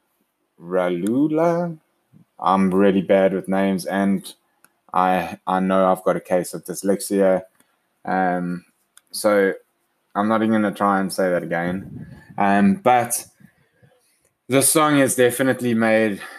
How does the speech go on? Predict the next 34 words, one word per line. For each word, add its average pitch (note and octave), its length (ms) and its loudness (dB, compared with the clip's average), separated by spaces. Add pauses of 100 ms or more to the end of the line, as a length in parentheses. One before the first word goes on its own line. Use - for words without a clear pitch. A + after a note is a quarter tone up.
(320)
a G#2 140 -10
big A2+ 380 -4
impact G#2 560 -6 (240)
in A2+ 200 -4
my G2 280 -2
life F2 680 -6 (160)
at F#2 220 -6 (140)
this G#2 460 -4
very G2 340 0
moment F#2 400 -4
of F2 160 -12
time F2 720 -4
in F#2 140 -10
the E2+ 80 -10
lo-, D#2+ 160 -10
well, D2+ 240 -6 (280)
at, F2+ 120 -14 (120)
in A#2 140 -4
the A#2 80 -2
last F#2+ 340 0
two G#2+ 200 -2
months, F#2+ 480 -4 (580)
um, F2 220 -4
as F#2 180 -6
I - 20 -4
say, F#2+ 240 0
I've G2 240 2
been G2+ 200 0
playing F#2+ 320 -2
this F2+ 160 -4
song F2+ 260 -2
a F2+ 60 -2
lot. E2+ 480 -6 (720)
Um, - 560 -2